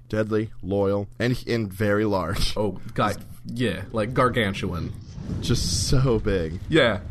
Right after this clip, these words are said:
Speaker 2: like, actually gargantuan. So shadow dragons, compared to normal dragons, they are dragons that were either born in the Shadowfell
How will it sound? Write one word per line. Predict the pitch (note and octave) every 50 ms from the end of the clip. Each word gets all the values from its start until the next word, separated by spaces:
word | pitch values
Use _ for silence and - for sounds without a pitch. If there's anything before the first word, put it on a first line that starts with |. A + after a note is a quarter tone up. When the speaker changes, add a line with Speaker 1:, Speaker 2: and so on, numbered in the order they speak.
| - - - - - - - - - - - -
Speaker 2:
like, | C3+ C3+ B2 -
actually | D3+ D3 C#3 - C#3+ C3 C3
gargantuan. | A#2+ B2 A2+ A2 A2+ G#2+ G2 G2 - F#2 F2 F#2 - - -
So | - - C#3
shadow | A#2+ - - - F3 F#3+ G#3+ F#3 E3
dragons, | B2+ G#2 F#2 E2+ - - - - - - - - - - - - - - -
compared | - - - C#3 C3+ B2+ B2
to | B2
normal | A#2+ A2+ A2 G#2+ G#2 G2+ G2+
dragons, | G2 G2 F#2 D#2+ C#2 - - - - - - - - - - - - -
they | B2 A2 B2 C#3
are | C#3 D#3
dragons | D3 D3 C#3+ C3 C3+ B2+ C3+ C3 C3 -
that | - A#2+ E2 G#2+
were | A2+ - -
either | G2+ G#2 G2+ G2+ G2+ G2 F#2 F#2 F2+ F2+ - - - - - - -
born | A#2+ A2+ - B2+ C3 C3 C3+ D3 D#3 D#3+ E3 F3 F3 - - - - -
in | A2+ A2 A2 G#2+ G#2 F#2+
the | F#2+ F#2+ F#2 F2+ F2 E2+
Shadowfell | E2 - - C#3+ B2+ A#2+ C3 C3+ - D#3+ C#3+ C#3+ D#3 F#3 A3